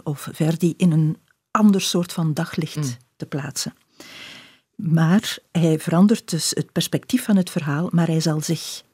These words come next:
Speaker 1: heel erg houden aan de partituur en aan het libretto van de opera. Het is alsof hij het in indirecte reden zet en er, ja, een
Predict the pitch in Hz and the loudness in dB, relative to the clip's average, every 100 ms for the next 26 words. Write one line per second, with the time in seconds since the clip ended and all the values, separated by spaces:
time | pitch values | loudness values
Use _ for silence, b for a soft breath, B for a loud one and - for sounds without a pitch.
0 | _ - 170 190 226 226 - 190 - - | _ -2 2 4 4 2 0 -2 -2 -10
1 | - 147 180 190 185 b - 185 220 220 | -4 -2 -2 -4 -6 b 0 4 6 4
2 | - - - - 190 208 202 - _ 233 | -2 -10 -12 -6 -2 -2 -4 -8 _ 4
3 | 220 - 175 160 - 139 151 156 156 151 | 4 4 0 -2 -6 -8 -8 -8 -6 -6
4 | 147 156 143 143 135 131 _ - _ 151 | -6 -6 -8 -10 -12 -14 _ -20 _ -18
5 | 143 _ _ - 170 - 160 - - 156 | -18 _ _ -10 -6 -4 -4 -4 -2 -2
6 | 156 - B B B B 175 180 214 202 | -2 -6 B B B B 4 6 6 6
7 | 196 190 - 202 185 214 226 - 220 - | 4 2 0 0 2 2 2 0 -2 -4
8 | - - 175 170 165 - - B B B | -8 -4 0 0 -2 -6 -14 B B B
9 | B 160 180 - 165 170 | B -2 0 2 2 2